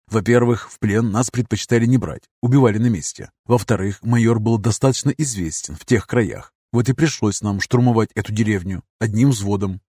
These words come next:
Почему одним? Людей было мало, а ждать подкрепления некогда. Когда заняли деревню, то к черномазам неожиданно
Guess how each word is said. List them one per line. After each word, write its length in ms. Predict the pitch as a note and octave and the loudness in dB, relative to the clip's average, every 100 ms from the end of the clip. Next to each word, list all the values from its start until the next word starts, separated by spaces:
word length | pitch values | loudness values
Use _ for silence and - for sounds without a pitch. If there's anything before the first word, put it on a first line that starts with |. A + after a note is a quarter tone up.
| _ | _
Почему 340 | G#2+ - A2+ | -6 0 0
одним? 360 | A2 G2 B2 A#2+ _ _ | 0 0 -2 -2 _ _
Людей 320 | A#2 A2 G2+ G#2+ | -2 0 0 0
было 180 | A#2 | 0
мало, 300 | B2+ G#2+ G2+ - - | 0 0 -4 -8 -6
а 100 | A#2 | -2
ждать 240 | F#2+ A#2 | 0 0
подкрепления 680 | - G2+ A#2 F#2 A#2+ C3+ D#2 | -2 -6 -4 0 2 2 0
некогда. 580 | - G2 F2+ G2+ G2+ G2 - _ _ - | -4 -8 -6 -6 -6 -8 -10 _ _ -6
Когда 260 | A#2+ B2+ | 0 2
заняли 340 | A2+ B2+ A#2+ G#2 | 2 2 2 0
деревню, 540 | F2+ F2 A2 A2+ - - | -4 -6 -6 -8 -6 0
то 100 | B2+ | 0
к 40 | |
черномазам 720 | - C3 B2 F#2+ G2 G2+ A2+ | 2 2 2 2 -2 -2 0
неожиданно 640 | B2 A#2 F#2+ G2 G#2 A2+ | 2 2 0 -4 -2 -4